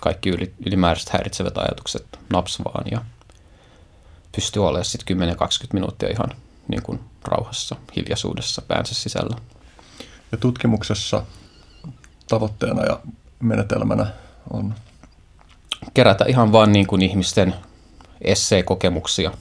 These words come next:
Speaker 1: tai esseemuotoisia kokemuksia ja sitten <clears throat> pyrkiä pisteyttämään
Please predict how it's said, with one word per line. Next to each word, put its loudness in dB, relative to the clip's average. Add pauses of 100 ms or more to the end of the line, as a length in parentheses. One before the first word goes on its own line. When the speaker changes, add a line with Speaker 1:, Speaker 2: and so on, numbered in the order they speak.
(100)
Speaker 1:
tai 0
esseemuotoisia -4
kokemuksia -4
ja -4 (260)
sitten -6 (2000)
<clears throat> 8
pyrkiä 8 (1300)
pisteyttämään 6